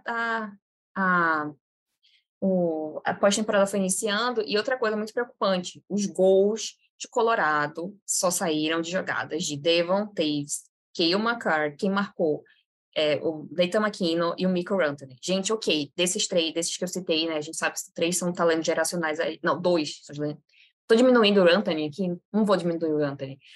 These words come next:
Mas vamos lá, a gente tem o Cale Makar e o Nathan McKinnon, e o, e o Mikko vai ali em segundo, segunda prateleira.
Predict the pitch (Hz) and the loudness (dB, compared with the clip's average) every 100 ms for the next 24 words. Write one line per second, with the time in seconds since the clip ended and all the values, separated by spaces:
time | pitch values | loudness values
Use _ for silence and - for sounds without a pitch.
0 | - 180 202 233 226 156 170 190 185 180 | -6 4 6 6 4 4 0 -2 0 0
1 | 180 180 185 151 160 151 165 160 175 151 | 2 0 2 0 0 -4 -4 -6 -4 -2
2 | 185 285 _ _ 175 175 208 202 214 190 | -2 -4 _ _ -6 0 0 0 0 0
3 | 185 190 185 180 160 170 180 180 190 165 | -4 -2 0 0 -2 -6 -6 -6 -4 0
4 | 170 160 160 143 - 175 170 175 170 202 | 0 2 -2 -2 -6 -2 0 0 -4 -2
5 | 170 131 | -2 -2